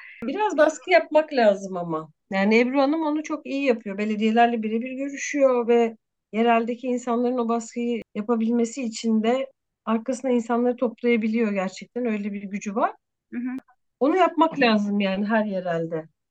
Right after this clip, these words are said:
Speaker 2: Benim seninle konuşmak istediğim diğer çok heyecan verici bir konu başlığı ise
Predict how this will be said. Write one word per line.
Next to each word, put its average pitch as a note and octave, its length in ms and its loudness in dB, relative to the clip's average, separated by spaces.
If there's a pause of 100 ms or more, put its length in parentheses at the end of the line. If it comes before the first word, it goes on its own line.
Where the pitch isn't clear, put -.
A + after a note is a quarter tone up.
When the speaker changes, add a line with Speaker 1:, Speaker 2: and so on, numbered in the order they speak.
(580)
Speaker 2:
Benim D#4 360 0
seninle C#4 460 0
konuşmak C#4+ 440 -4
istediğim C#4 680 0 (120)
diğer B3+ 480 4 (260)
çok - 240 -4
heyecan B3 500 2
verici G#3 520 -4
bir A3+ 140 -6
konu C4+ 320 2
başlığı A#3 480 0
ise A#3+ 540 -2